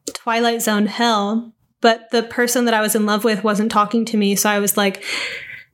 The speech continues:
gut-wrenchingly, devastatingly heartbroken. And all the while,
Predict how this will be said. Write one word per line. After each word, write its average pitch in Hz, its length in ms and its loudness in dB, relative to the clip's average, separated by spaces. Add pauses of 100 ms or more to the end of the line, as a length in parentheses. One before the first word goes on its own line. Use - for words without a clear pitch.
(120)
gut-wrenchingly, 226 1400 0 (340)
devastatingly 233 840 2
heartbroken. 208 960 0 (1040)
And 262 560 0
all 254 180 2
the 269 80 2
while, 220 760 0